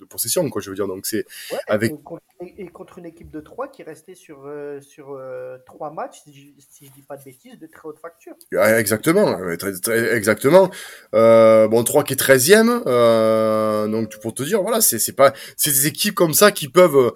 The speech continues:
Speaker 1: jouer leur vie contre, euh, sur un match contre toi et te faire, euh, voilà, te, te, et te faire déjouer. Et nous, c'est là où je dis qu'il y a une évolution par rapport à l'année dernière avec l'équipe de Sampaoli,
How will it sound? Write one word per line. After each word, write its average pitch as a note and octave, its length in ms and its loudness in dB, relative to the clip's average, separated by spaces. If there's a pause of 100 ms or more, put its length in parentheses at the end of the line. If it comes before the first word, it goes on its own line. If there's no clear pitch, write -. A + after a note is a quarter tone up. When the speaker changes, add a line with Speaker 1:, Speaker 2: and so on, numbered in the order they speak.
(220)
Speaker 1:
jouer D#3 280 6
leur D3 200 8
vie D#3 360 -4
contre, B2+ 360 0
euh, A#2+ 640 0
sur A#2 240 2
un C#3 80 10
match C#3+ 220 2
contre A#2 300 -4
toi F3 380 0 (320)
et A2+ 80 -4
te A#2 100 -10
faire, A#2+ 340 0
euh, F#2+ 1000 -2
voilà, G2 260 -6
te, E2 140 -20 (100)
te, - 140 -20
et A2+ 100 -16
te - 80 -16
faire G2 220 -8
déjouer. C#3+ 500 -2 (280)
Et G2+ 120 -12
nous, E3 240 -6
c'est - 160 -2
là C3+ 120 4
où C3 80 -2
je A2+ 100 -8
dis A#2 240 -12
qu'il A2+ 160 -6
y A2 80 -2
a G#2+ 100 0
une A2 160 -4
évolution C3+ 720 -2
par G#2+ 160 -6
rapport G2+ 320 -8
à G2+ 40 -6
l'année G#2 140 -6
dernière G#2 440 -4
avec F#2+ 200 -8
l'équipe - 220 -20
de G#2 60 -12
Sampaoli, G#2+ 600 -8